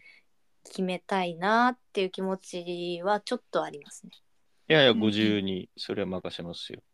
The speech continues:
Speaker 1: うん。
Speaker 3: うんうんうん。え、なんかあのー、七句、例えば、
Speaker 2: はいはい。
Speaker 3: 極端な話、七句全部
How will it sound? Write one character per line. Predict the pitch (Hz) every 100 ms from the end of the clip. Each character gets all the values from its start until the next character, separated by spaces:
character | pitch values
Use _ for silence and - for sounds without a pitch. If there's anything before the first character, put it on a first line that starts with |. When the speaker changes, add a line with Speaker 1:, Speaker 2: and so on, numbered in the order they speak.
| _ -
Speaker 1:
う |
ん。 | 254 240
Speaker 3:
う |
ん | 185 _
う | 214
ん | 196 190 185 175 175
う | 175
ん。 | 160 165 _ _ _ _ _ _ _ _ _ _ _
え、 | - 285
な | 247 294
ん | 311
か | - - 180
あ | 185
の | 185 185 180 180 170
ー、 | - _ _ _ -
七 | 202 208 311
句、 | 311 - 160 - - -
例 | 330 349
え |
ば、 | - - - _ _ _ _ _
Speaker 2:
は | - 120
い | 107
は | -
い。 |
Speaker 3:
極 | -
端 | 214 196 180 _ -
な | 156
話、 | - 160 160 - 175
七 | 190 226 311
句 | 311
全 | 180 214 190
部 | 156 156 -